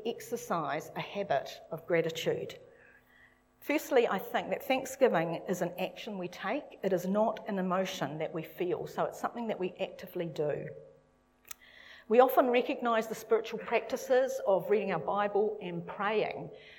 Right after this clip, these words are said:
but I actually think that's a really important spiritual practice in regularly taking time to thank God. Learning to intentionally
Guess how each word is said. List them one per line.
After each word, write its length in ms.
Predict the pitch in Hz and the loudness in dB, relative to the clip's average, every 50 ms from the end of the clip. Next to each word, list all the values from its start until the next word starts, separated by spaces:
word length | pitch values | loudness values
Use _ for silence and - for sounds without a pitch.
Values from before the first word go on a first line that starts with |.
| - - _ | -20 -2 _
but 140 | 220 240 | 0 2
I 140 | 247 262 277 | 4 2 2
actually 240 | 262 262 - - 277 | 0 -2 -4 -4 -6
think 280 | - - 247 233 - - | -4 -2 -4 -4 -2 -2
that's 200 | 208 190 - 233 | -4 -2 0 0
a 80 | 196 | -2
really 420 | 196 202 226 220 220 233 226 202 202 | 0 -2 0 2 4 4 4 2 0
important 580 | 202 190 - - 226 220 214 - 208 165 - | -2 -4 -4 -2 -2 -2 -2 -2 -4 -8 -8
spiritual 480 | - - - 208 196 180 - - 233 190 | -12 -8 -4 -2 0 0 0 -2 -4 -4
practice 720 | - - - 220 202 - - - 175 143 - - - - - | -4 -6 -6 -6 -6 -6 -6 -6 -6 -6 -6 -8 -12 -14 -10
in 220 | 196 196 185 175 170 | -8 -8 -6 -6 -4
regularly 840 | 180 214 220 208 208 214 220 208 185 156 147 147 139 143 147 147 - - - - - - | -2 -2 -2 -2 0 0 0 2 2 0 0 0 -2 -2 -4 -6 -10 -14 -18 -20 -16 -8
taking 280 | - 190 180 185 202 185 | -4 -4 -4 -4 -6 -8
time 280 | - - 180 170 170 | -6 -6 -6 -6 -6
to 80 | 165 170 | -6 -8
thank 280 | - - 175 160 147 - | -8 -8 -10 -10 -8 -6
God. 440 | 170 151 156 143 135 - - - - - - - - - - _ - - - - _ _ _ _ _ _ _ _ _ _ _ _ _ _ _ _ _ _ _ _ _ _ _ _ _ _ _ _ _ _ _ _ _ _ _ _ _ _ _ _ _ _ _ _ _ _ _ _ _ _ _ _ _ _ _ _ _ _ _ _ _ _ _ _ _ _ _ _ | -6 -6 -4 -4 -4 -6 -6 -8 -10 -14 -18 -20 -20 -20 -20 _ -20 -20 -20 -20 _ _ _ _ _ _ _ _ _ _ _ _ _ _ _ _ _ _ _ _ _ _ _ _ _ _ _ _ _ _ _ _ _ _ _ _ _ _ _ _ _ _ _ _ _ _ _ _ _ _ _ _ _ _ _ _ _ _ _ _ _ _ _ _ _ _ _ _
Learning 440 | - 214 226 247 254 247 262 254 254 - | 6 8 8 10 10 8 6 4 4 4
to 220 | - 254 220 - | 4 4 4 6
intentionally 1120 | 208 202 185 - - - - 269 254 - - - 269 233 226 196 170 139 131 135 156 - | 4 2 0 0 -2 0 0 0 0 0 -4 -8 -6 -4 -2 0 0 0 0 -2 -4 -8